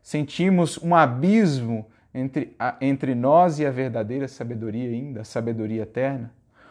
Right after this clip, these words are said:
Por mais tenhamos trabalhado, trabalhado, não nos sentimos dignos ainda daquele que tem nos amparado desde os primeiros instantes da nossa vida."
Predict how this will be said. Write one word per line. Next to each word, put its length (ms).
Por 140
mais 240
tenhamos 360
trabalhado, 720
trabalhado, 540
não 160
nos 160
sentimos 580
dignos 540
ainda 480
daquele 720
que 100
tem 260
nos 200
amparado 520
desde 420
os 100
primeiros 580
instantes 720
da 140
nossa 320
vida." 260